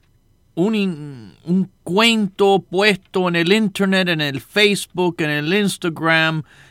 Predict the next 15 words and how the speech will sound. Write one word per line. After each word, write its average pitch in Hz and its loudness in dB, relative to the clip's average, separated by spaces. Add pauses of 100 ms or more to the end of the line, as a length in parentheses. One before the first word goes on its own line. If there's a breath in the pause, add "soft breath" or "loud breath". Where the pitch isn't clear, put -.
(200 soft breath)
un 185 0
bla, 208 8
bla, 190 4
bla, 214 6
no, 214 0
que 196 2
le 175 0
cambia 202 2
el 175 0
A 190 6
D 196 4
N. 196 2
No, 117 -4 (680)
no, 95 -10
ya, 120 -6